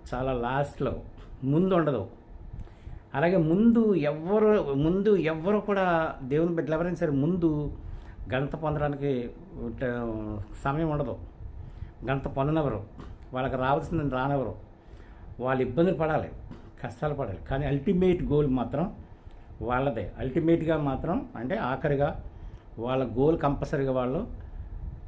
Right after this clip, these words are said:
చేరతారు, అనుమానం లేదు దాంట్లో. అందువల్ల ఏంటంటే, మనం ప్రతి విషయానికి కంగారు పడకూడదు. మనం దేవుని బిడ్డలం కదా, మనకి ఎందుకు ఇలా జరిగిపోతుంది,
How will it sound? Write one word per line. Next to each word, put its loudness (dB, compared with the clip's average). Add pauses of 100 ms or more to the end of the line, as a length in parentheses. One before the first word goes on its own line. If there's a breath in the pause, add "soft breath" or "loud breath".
(140)
చేరతారు, 0
అనుమానం 2
లేదు 0
దాంట్లో. -4 (440)
అందువల్ల -2
ఏంటంటే, -4
మనం -2 (800 loud breath)
ప్రతి 0
విషయానికి 0
కంగారు 0
పడకూడదు. -4
మనం -2
దేవుని 4
బిడ్డలం 0
కదా, -2
మనకి -2
ఎందుకు 0
ఇలా 2
జరిగిపోతుంది, -2